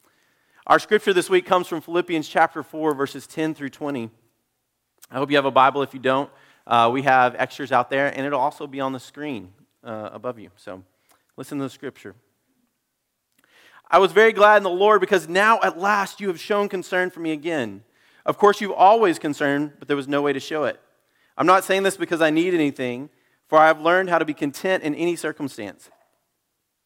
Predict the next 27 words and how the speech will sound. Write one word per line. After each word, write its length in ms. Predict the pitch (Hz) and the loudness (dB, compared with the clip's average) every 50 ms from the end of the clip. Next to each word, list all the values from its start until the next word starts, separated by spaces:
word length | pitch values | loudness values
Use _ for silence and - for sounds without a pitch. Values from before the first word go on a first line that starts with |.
| _ _ _ _ _ _ _ _ _ _ _ _ _ _ _ _ _ _ _ _ _ _ _ _ _ - | _ _ _ _ _ _ _ _ _ _ _ _ _ _ _ _ _ _ _ _ _ _ _ _ _ -6
I 80 | 123 | -2
know 220 | 135 147 156 170 170 | 2 4 4 4 4
the 80 | 165 | 4
experience 400 | 160 135 - - 147 147 151 - | 2 0 0 -4 -4 -2 -2 -4
of 60 | 147 135 | -4 -4
being 120 | 135 135 | -2 -2
in 160 | 131 127 127 | 0 0 0
need 400 | 135 156 160 160 165 170 156 - _ _ _ _ - | 0 0 2 0 0 -2 -4 -6 _ _ _ _ -4
and 240 | 156 185 214 226 196 | 0 0 2 2 0
of 80 | 170 | 0
having 300 | 127 151 147 147 139 147 | 0 2 2 2 2 0
enough, 500 | 135 127 123 120 117 120 135 - - _ _ _ _ _ | -2 -2 0 0 0 0 0 -4 -8 _ _ _ _ _
more 220 | - 147 135 147 | -10 -6 -2 -2
than 120 | 147 135 127 | -2 -2 -2
enough. 300 | 123 117 117 120 127 127 - | -2 -2 -2 -2 -2 -2 2
I've 180 | 147 151 151 151 | 2 2 2 2
learned 360 | 151 160 170 180 180 180 170 | 0 2 2 2 2 0 -2
the 40 | 156 | -4
secret 460 | - - - 190 - - 196 185 - | -6 -8 -14 -12 -6 -4 -4 -4 -4
to 80 | - | -6
being 180 | 151 147 147 143 | -6 -4 -4 -4
content 520 | - 156 143 139 - - 196 190 196 - - | -4 -6 -8 -8 -8 -6 -4 -4 -4 -4 -4
in 160 | 160 151 147 _ | -8 -8 -8 _
each 340 | - 170 190 196 180 - - - | -14 -14 -14 -14 -14 -18 -16 -12
and 120 | 156 151 147 | -12 -12 -8
every 540 | - 160 170 160 151 165 170 170 170 170 165 _ _ _ _ | -6 -8 -8 -8 -8 -8 -8 -6 -6 -6 -8 _ _ _ _
circumstances, 1000 | - - 160 151 - 156 139 - - 131 120 110 - 110 92 92 - - _ | -10 -6 -6 -6 -6 -6 -8 -8 -8 -10 -10 -10 -12 -14 -18 -18 -20 -20 _